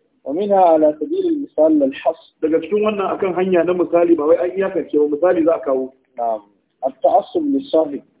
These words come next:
Speaker 2: Akwai ta'assubanci ga aboki.
Speaker 1: وهو أن يعين صاحبه على ما هو عليه سواء أخطأ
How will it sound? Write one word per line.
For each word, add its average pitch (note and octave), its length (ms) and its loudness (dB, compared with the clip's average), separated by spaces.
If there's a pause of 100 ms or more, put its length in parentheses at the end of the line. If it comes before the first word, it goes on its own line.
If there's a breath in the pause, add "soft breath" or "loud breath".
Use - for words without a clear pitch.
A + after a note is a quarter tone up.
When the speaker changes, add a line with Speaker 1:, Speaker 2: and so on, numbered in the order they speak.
Speaker 2:
Akwai G3 280 2
ta'assubanci G3+ 640 -2
ga D#3+ 100 -4
aboki. D3+ 600 0 (640)
Speaker 1:
وهو C3+ 300 2
أن C3+ 120 -2
يعين E3+ 360 0
صاحبه D#3+ 760 0
على C3 260 0
ما C3 120 0
هو D#3+ 280 2
عليه E3+ 600 -4 (300)
سواء D#3 500 0
أخطأ E3+ 560 -2